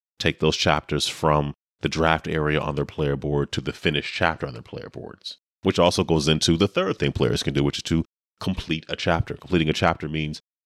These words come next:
you've either drafted that card onto your player board and you've matched all those icons with research tokens that you've gathered,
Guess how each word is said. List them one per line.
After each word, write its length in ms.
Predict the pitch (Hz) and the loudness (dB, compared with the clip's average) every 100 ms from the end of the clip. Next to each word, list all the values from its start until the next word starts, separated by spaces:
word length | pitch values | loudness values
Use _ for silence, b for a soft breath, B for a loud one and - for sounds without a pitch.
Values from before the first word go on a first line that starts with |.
| _ | _
you've 260 | 73 82 85 - | -6 -2 0 2
either 500 | 82 82 80 73 73 _ _ _ - | 2 2 2 0 -4 _ _ _ -8
drafted 500 | - 76 85 - 80 | -2 0 0 0 2
that 200 | 78 - | 0 0
card 420 | - 82 80 76 | 2 4 4 2
onto 260 | - 82 - | 2 0 0
your 120 | 78 | 0
player 320 | 78 - 85 78 | 0 2 4 4
board 400 | 69 73 71 - | 2 0 0 0
and 220 | 73 73 | -4 -2
you've 180 | 78 76 | -2 -2
matched 520 | 71 80 82 - - | 0 0 0 -2 -2
all 180 | 78 82 | 0 2
those 200 | 80 - | 2 2
icons 800 | 87 82 - 80 69 69 69 - - | 2 0 0 -2 -2 -4 -6 -8 -2
with 380 | 80 71 - _ _ _ - | 0 0 -4 _ _ _ -2
research 460 | 90 95 92 85 | 2 4 4 2
tokens 360 | 98 87 85 82 | 2 0 -2 -2
that 200 | 82 - | -4 -2
you've 160 | 76 | -2
gathered, 500 | 73 78 78 71 73 | 0 -2 -2 -2 -4